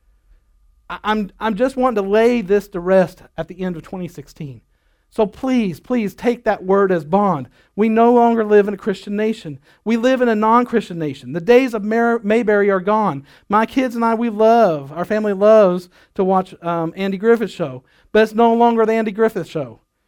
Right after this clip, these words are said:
There's no longer a, a Walton's America. The, the, the Cleavers no longer are alive, nor the nation that they lived in.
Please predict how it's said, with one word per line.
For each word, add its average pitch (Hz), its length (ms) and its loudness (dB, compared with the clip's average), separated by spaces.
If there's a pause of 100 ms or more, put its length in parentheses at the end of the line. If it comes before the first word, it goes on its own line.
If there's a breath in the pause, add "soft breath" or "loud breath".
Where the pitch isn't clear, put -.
(260)
There's 208 240 4
no 240 200 2
longer 240 400 4
a, 202 340 -2
a 202 60 0
Walton's 214 420 0
America. 208 560 -2 (920)
The, 208 180 2
the, 214 380 0
the 202 120 -8
Cleavers 254 520 -2
no 220 160 2
longer 226 300 2
are 220 120 6
alive, 208 540 2
nor 214 360 2 (220 soft breath)
the 190 80 0
nation 220 360 0
that 208 140 -4
they 196 120 0
lived 190 320 2
in. 120 280 -12